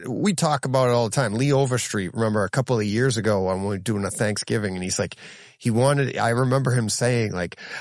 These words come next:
"I just wanna get more people involved," and you wanna get 'em, like, tell people, like, "Get into home theater," and,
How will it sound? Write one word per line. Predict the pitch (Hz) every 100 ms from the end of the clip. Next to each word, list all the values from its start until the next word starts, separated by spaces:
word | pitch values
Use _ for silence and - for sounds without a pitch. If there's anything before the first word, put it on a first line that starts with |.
| -
"I |
just | 107 160 -
wanna | 185 185
get | 151 135
more | 127 135 143
people | 135 151 131 139 117
involved," | 95 110 117 107 98
and | 92
you | 95
wanna | 117 135 113
get | 131 139
'em, | 139 117 - - - -
like, | 156 120 -
tell | 135 151
people, | 160 139
like, | 123 -
"Get | 165 -
into | 165 175 135
home | 120 151 123
theater," | - 127 131 98 90
and, | 98 98